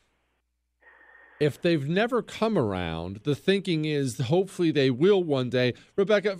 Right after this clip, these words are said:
pardon me for being cynical, but this sounds more like a, "I just like the people who hate as, who hate America as much as I do."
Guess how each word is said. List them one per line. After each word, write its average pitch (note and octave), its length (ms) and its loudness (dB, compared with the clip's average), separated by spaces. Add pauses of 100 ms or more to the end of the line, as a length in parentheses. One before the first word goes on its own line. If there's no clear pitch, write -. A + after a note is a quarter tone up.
(120)
pardon C4 320 2
me G#3 80 0
for D#3 140 -4
being C#3+ 240 0
cynical, D#3 440 0
but D#3+ 160 -4
this C4 240 -2
sounds F3 400 -2
more D3 300 0
like B2+ 320 0
a, G#2+ 240 0 (260)
"I E3 200 4
just F#3 260 -2
like E3+ 200 2
the D3+ 100 2
people D#3 400 2
who C3 160 2
hate C#3+ 200 4
as, A#2 140 0
who C3+ 380 0
hate D#3 220 2
America C#3 380 2
as A2+ 160 0
much A2+ 180 -2
as G2 120 -2
I F2+ 160 0
do." D2 160 -8